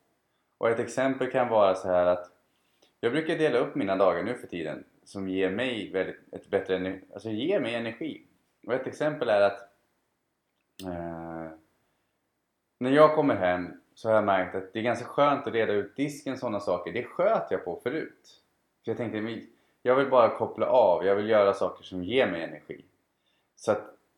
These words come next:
jag skjuter lite på vissa saker. Inte disken, men alltså, ja, tvätten, såna saker. Och då upptäckte jag med tiden att, men gud, om jag gör det först, då täpper jag till energiläckagen. Så att om jag sen gör det jag tycker är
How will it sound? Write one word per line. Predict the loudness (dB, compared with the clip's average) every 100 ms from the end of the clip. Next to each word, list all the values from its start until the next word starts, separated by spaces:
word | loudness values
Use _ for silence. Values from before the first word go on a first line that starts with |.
| _ _
jag | -6
skjuter | 2 0 2 -4
lite | -4 -4 -2 -2 -2 -6
på | -6
vissa | -6 -6
saker. | -6 -6 -6 -12 -10
Inte | -6 -6
disken, | -6 -12 -12
men | -10 -8
alltså, | -6 -8 -10 _ _ _
ja, | -16 -16 -16 _
tvätten, | 0 2 0 -10 -8
såna | -6 -6
saker. | -6 -8 -12 -14 _ _ _ _ -20 -20 _ _
Och | 0 0 0 -6 _ _ _ _ _ _ _ _ _ _
då | -4 2
upptäckte | 2 0 -4 -4 -2 0
jag | 0
med | -2
tiden | -4 -2 -4
att, | -6
men | -8 -8 -8
gud, | -6 -6 -4
om | -6 -4
jag | 2 6 6 4
gör | 4 4 4
det | -2 -4 -8
först, | -8 -8 -16 -18 -20 -20 -16
då |
täpper | -12 2 2 4
jag | -2
till | 0 0
energiläckagen. | 0 -2 -4 -6 -6 -4 -6 -2 -2 -2 -6 -12 -14 -12
Så | -10
att | -8
om | -6 -4
jag | -4
sen | -2 0 0 0 -2
gör | 0 0
det | -2
jag | -6
tycker | -8 -14
är | -16